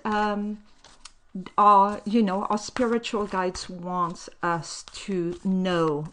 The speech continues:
going into the u-, new year, twenty twenty. What a year, incredible. So let me pull a card for you all this week first. The beautiful card,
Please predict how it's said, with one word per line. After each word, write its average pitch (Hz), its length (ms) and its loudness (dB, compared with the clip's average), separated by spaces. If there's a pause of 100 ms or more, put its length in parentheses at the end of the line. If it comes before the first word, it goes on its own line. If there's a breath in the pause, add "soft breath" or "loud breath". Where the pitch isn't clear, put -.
(120)
going 165 360 -2
into 160 280 -6
the 165 140 -2
u-, 151 280 -6
new 170 140 -2
year, 151 380 -2
twenty 202 340 -2
twenty. 180 460 -2
What 175 260 -2
a 185 60 2
year, 170 380 0
incredible. 165 920 -4 (540 loud breath)
So 240 720 6
let 254 420 0
me 269 380 2
pull 240 580 -2
a 202 80 2
card 208 380 -2
for - 180 0
you 190 220 0
all 190 220 2
this 190 480 -4
week 180 320 -6
first. - 960 -8 (2500)
The 233 80 -4
beautiful 339 580 -2
card, 185 560 -4